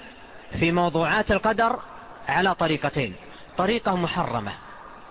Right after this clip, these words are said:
باطلة لا تجوز، ولا، ولا يصل الإنسان من خلالها إلا إلى ضياع دينه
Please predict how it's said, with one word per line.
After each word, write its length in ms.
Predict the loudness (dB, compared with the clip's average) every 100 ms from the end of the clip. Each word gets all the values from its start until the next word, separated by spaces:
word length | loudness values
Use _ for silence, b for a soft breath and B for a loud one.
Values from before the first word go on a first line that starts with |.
| -12 0
باطلة 580 | 4 4 2 0 0 2
لا 160 | 2
تجوز، 520 | 4 2 4 4 0 -10 -20 B B B B -2
ولا، 340 | 2 6 6 4 2
ولا 320 | 2 4 4
يصل 240 | 4 2
الإنسان 800 | 2 2 2 0 2 2 2 4
من 140 | 2 2
خلالها 840 | 2 2 4 4 4 4 4 2 -2 -12 -18 B B B 0
إلا 380 | 2 4 4 4
إلى 380 | 4 4 4 4
ضياع 420 | 4 4 4 2
دينه 380 | 2 2 0 -4